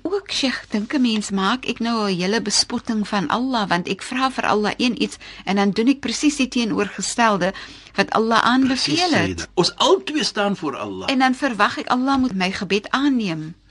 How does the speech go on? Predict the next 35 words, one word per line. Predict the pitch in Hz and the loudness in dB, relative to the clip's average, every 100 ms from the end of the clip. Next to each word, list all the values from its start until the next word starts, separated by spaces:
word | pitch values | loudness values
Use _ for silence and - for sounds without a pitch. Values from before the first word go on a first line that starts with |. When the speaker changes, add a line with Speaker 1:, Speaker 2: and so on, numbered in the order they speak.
| - - - | -20 -20 -6
Speaker 2:
Daarvoor | 107 110 156 - | -2 2 2 2
noem | 120 170 | 6 8
ek | 135 80 | 6 0
dit. | 90 _ - _ _ _ _ | -12 _ -20 _ _ _ _
Die | - 294 | -2 0
enigste | - 294 294 - 202 | 6 8 8 4 0
tyd | 226 190 | 0 0
wanneer | 185 185 | 0 2
Allah | 160 185 175 | 2 2 4
vir | 185 | 4
jou | 180 | 4
gaan | 160 160 | 2 -2
vergewe | 170 165 190 208 196 | 0 0 2 2 2
as | 151 143 | 0 0
jy | 120 | -2
gaan | 101 98 | -2 -6
regmaak | 80 87 95 87 78 | -6 -8 -8 -8 -10
wat | - | -16
verkeerd | - - - - - - | -16 -20 -16 -16 -16 -18
is. | - - - - _ - - - - | -16 -16 -18 -20 _ -20 -20 -20 -20
So, | - - 160 160 156 - _ - - _ | -8 2 4 4 0 -12 _ -20 -20 _
mooi | 135 143 214 214 | 0 6 6 6
gesê, | 175 - - 87 - - 110 107 | 2 0 -6 -10 -16 -10 -8 -4
"Don't | 131 170 | -2 0
make | 151 143 | 0 0
a | 131 | -2
mockery | 104 104 - 101 | -2 -2 -4 -6
out | 87 90 | -6 -10
of | 87 85 | -14 -12
the | 85 | -14
Creator." | - 87 78 - - - | -12 -12 -12 -14 -18 -10
Speaker 1:
Mhm. | 254 220 226 247 262 - _ - - - | -4 -2 -2 -2 -4 -8 _ -20 -20 -8
Speaker 2:
En | 110 98 85 | -6 -6 0
dink | 147 127 98 | 2 2 -2
jy | 98 | -8